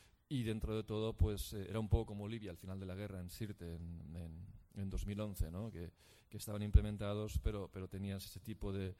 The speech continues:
de capacidad aún, no como después, que Estado Islámico consiguió, pues, justamente ese apagón informativo del que todos conocemos. Aquí vemos también otra fotografía de un, un niño que llora a su hermano.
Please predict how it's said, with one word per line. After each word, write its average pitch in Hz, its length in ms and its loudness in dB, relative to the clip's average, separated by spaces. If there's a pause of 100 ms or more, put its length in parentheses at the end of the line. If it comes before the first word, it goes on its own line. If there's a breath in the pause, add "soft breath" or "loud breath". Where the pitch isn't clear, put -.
(160 loud breath)
de 104 140 -4
capacidad 104 500 -2
aún, 101 380 0
no 101 100 -4
como 101 180 -8
después, 110 520 2 (280 loud breath)
que - 80 -6
Estado 101 240 0
Islámico 98 340 0
consiguió, 95 440 0
pues, - 180 8
justamente 95 420 4
ese 92 100 -2
apagón 95 220 0
informativo 92 580 -2
del 87 140 -8
que - 100 -14
todos 92 200 -12
conocemos. 92 500 -2 (1700 loud breath)
Aquí 120 240 2
vemos 120 220 4
también 117 180 4
otra 107 160 0
fotografía 131 640 2 (120)
de 110 160 2
un, 101 360 0
un 117 200 8
niño 120 360 8 (340 loud breath)
que 107 100 -2
llora 107 200 2
a 107 40 8
su 120 120 6
hermano. 120 480 6